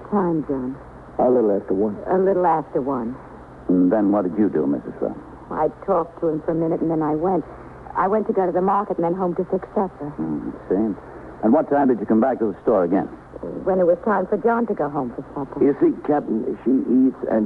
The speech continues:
Speaker 2: she puts my supper on the stove, and then she walks over to the store, and I go home.
Speaker 3: Uh-huh, and that was what time?
Speaker 2: Uh, last night, uh, about six thirty,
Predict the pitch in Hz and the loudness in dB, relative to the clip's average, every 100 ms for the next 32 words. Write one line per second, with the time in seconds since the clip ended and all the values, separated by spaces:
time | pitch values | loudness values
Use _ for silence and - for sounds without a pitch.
0 | - 101 120 - 110 107 - 101 98 92 | 0 0 0 0 0 0 0 0 0 0
1 | 95 - 135 127 104 107 107 - 110 98 | -2 0 2 2 2 0 -2 0 2 2
2 | 98 95 98 92 87 90 - 117 104 98 | 2 0 -2 0 -2 -2 0 2 2 0
3 | 95 90 90 95 80 - - 85 90 110 | -2 -2 -4 -6 -10 -14 -6 0 2 4
4 | 113 120 113 113 95 82 104 101 - 69 | 4 2 2 0 -2 -2 -2 0 -2 -4
5 | - - - 127 131 135 131 127 117 123 | -6 -12 -2 2 4 4 2 2 2 0
6 | - 147 147 156 147 - - 170 131 127 | -2 0 2 2 0 -2 0 2 2 0
7 | 107 123 110 - - - - - - - | 0 0 -2 -8 -20 -20 -20 -20 -20 -20
8 | - - - - - - - 123 - | -14 -2 -2 -4 -16 -8 0 2 2